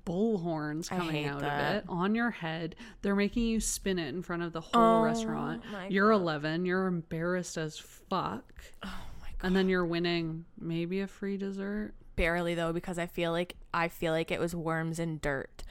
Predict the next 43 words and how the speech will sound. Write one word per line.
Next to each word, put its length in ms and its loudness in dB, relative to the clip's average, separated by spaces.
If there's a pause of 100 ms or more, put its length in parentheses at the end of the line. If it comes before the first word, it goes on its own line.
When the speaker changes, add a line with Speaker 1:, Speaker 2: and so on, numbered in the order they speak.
(180)
Speaker 2:
which 180 6
I 100 8
did 320 2
love 260 2
as 140 -2
a 60 -4
kid. 500 8
Speaker 1:
Oh, 120 4 (400)
okay, 440 0
I 360 -2
loved 960 6 (120)
Speaker 2:
I 120 6
Speaker 1:
that 120 6
Speaker 2:
lo-, 260 12
Speaker 1:
dessert. 160 4
Speaker 2:
I 100 10
know, 160 4
me 100 0
too, 160 -2
me 80 -2
too, 140 -2
me 80 -2
too. 120 -4
And 80 -2
I 80 0
would 140 -2
still 340 0
Speaker 1:
That's 200 -4
fun 280 -2
as 200 -4
hell. 220 -2
Speaker 2:
And 120 6
an 100 6
adult 440 2
one 180 2
I'd 140 2
eat 160 -4
now, 240 2
but 120 4
I 100 4
also 320 2
feel 200 0
like, 240 0